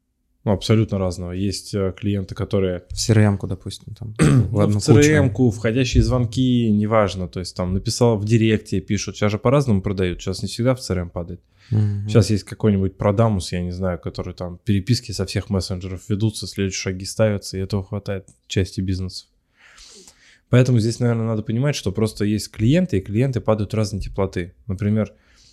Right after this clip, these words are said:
Speaker 1: а, нельзя же сравнивать, знаешь, конверсию по лидам. Один, который приходит к тебе по рекомендации, типа, говорит, «Знаешь, вот мне товарищ порекомендовал, он тебя покупал, дай мне тоже».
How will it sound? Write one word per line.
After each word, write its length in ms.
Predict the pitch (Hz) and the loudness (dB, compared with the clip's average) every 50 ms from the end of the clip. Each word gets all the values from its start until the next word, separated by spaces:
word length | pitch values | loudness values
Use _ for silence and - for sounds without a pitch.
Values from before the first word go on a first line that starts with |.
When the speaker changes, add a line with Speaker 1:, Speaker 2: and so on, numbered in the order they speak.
| _ _ _ _ - | _ _ _ _ -2
Speaker 1:
а, 560 | 110 107 101 98 95 95 95 95 95 95 95 | 0 0 2 2 2 0 0 -2 -4 -4 -4
нельзя 400 | 98 104 107 107 104 104 135 151 | -2 0 2 2 2 2 2 2
же 100 | 135 131 | 2 0
сравнивать, 440 | 120 - 127 120 113 110 101 95 92 | -2 0 0 2 2 2 2 2 2
знаешь, 200 | 101 107 101 - | 0 -2 -2 -4
конверсию 500 | - - 95 98 107 120 113 - - 90 | -4 -4 -2 0 2 0 0 0 -4 -8
по 120 | - - | -4 -4
лидам. 340 | 92 95 92 113 127 127 113 | -2 0 2 2 2 2 2
Один, 340 | 95 92 95 107 110 107 98 | 0 -2 -2 -2 -2 -2 -2
который 320 | - - - - 98 95 | -4 -6 -4 -4 -4 -4
приходит 380 | 95 - 101 - - 110 101 92 | -4 -6 -6 -2 0 0 0 0
к 80 | - - | -2 -6
тебе 280 | - - 98 101 95 | -6 -4 -2 -2 -2
по 100 | 92 - | -2 -2
рекомендации, 640 | 104 92 - 101 101 98 107 120 135 131 - - 98 | -4 -2 -2 -4 -2 0 2 2 2 2 0 -2 -4
типа, 180 | - - - - | -4 -6 -10 -8
говорит, 220 | - 95 95 92 | -8 -6 -4 -2
«Знаешь, 200 | 107 113 104 - | 0 -2 -2 -2
вот 120 | - 92 - | -6 -8 -6
мне 80 | 101 | -4
товарищ 400 | 92 101 98 101 101 95 - - | -4 -2 -2 -2 -2 -4 -6 -8
порекомендовал, 640 | - 98 98 - - 98 95 92 95 107 127 131 117 | -10 -10 -8 -6 -6 -4 -2 0 2 4 4 4 4
он 100 | 98 95 | 2 -2
тебя 120 | - 92 | -6 -8
покупал, 420 | - _ - - - - 117 113 101 | -10 _ -14 -6 0 2 2 2 4
дай 140 | 107 104 | 2 0
мне 140 | 104 104 98 | 0 0 -2
тоже». 300 | 95 - 98 90 90 - | -2 0 -2 -2 -2 -6